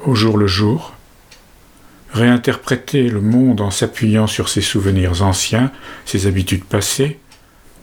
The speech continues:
réagir aux messages que lui envoie son entourage,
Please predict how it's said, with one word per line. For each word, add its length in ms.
réagir 640
aux 80
messages 580
que 120
lui 160
envoie 320
son 180
entourage, 720